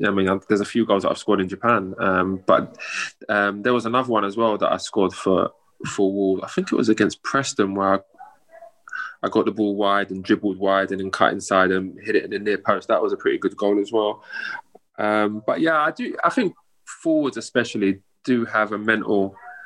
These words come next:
a mental, uh, picture of the go-, the great goals they've scored in their career. So yeah, I mean, that, that, that's definitely my top ten. That, that I'll never forget.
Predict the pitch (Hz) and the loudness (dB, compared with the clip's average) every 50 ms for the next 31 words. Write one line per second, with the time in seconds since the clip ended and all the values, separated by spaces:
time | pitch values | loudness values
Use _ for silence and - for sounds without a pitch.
0 | - - - - _ _ - _ _ _ _ _ _ _ _ _ _ _ _ - | -18 -18 -20 -20 _ _ -20 _ _ _ _ _ _ _ _ _ _ _ _ -4
1 | 98 104 110 113 104 98 - - 101 98 98 92 101 - - - - - _ _ | -2 0 2 2 0 0 -2 -2 0 2 2 2 0 -2 -6 -14 -20 -20 _ _
2 | - 107 98 92 90 92 98 - - - - - 120 - - - 113 - - 113 | 0 0 2 2 2 0 0 -2 -6 -8 -10 -12 -16 -4 0 2 2 2 2 0
3 | 104 98 90 104 92 - 110 - - - 113 107 90 98 110 110 107 95 - 101 | 0 0 2 0 0 0 0 -4 -4 -4 -4 -4 -2 0 0 0 0 0 0 0
4 | 95 95 92 98 92 92 - - 104 92 90 95 92 90 90 95 - - 82 87 | 0 0 0 -2 -2 -2 0 0 2 2 2 0 -2 -2 -4 -4 -2 0 0 0
5 | 95 - - - _ _ - - - - - - 101 98 98 95 92 85 95 104 | 0 -2 -4 -8 _ _ -18 -18 -16 -12 -6 -4 -2 0 2 2 2 2 2 0
6 | 101 92 90 - 117 120 - - _ - - 127 123 - - - - 123 123 - | -2 -2 0 0 0 0 0 -4 _ 0 2 2 2 0 -2 -4 -4 -2 0 0
7 | 123 - - - 104 101 92 90 - - 82 - - - 90 92 98 101 - - | 0 0 0 -2 -2 0 0 0 0 0 -4 -2 -2 -2 -2 0 0 0 0 0
8 | - - - 95 90 90 90 92 95 87 87 - - 90 - 87 - - - | 0 2 2 2 2 2 0 -2 -2 -2 -2 -4 -4 -2 0 0 -2 -2 -6